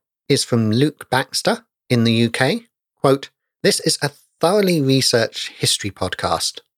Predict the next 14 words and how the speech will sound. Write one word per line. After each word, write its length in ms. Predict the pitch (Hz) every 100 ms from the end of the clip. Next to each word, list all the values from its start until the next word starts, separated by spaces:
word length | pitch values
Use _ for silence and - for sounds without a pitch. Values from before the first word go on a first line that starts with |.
| _ -
that 120 | -
goes 320 | 147 151 143
into 200 | 143 123
proper 320 | - 135 -
detail. 520 | 127 98 - 85 82 - _ _ _
The 80 | 147
current 380 | - - 262 220
episode 500 | 117 - - 110 101
I 120 | 101
am 100 | 95
listening 400 | 101 98 - 101 101
to 300 | 107 139 - _ _ -
about 240 | - 117
the 100 | 113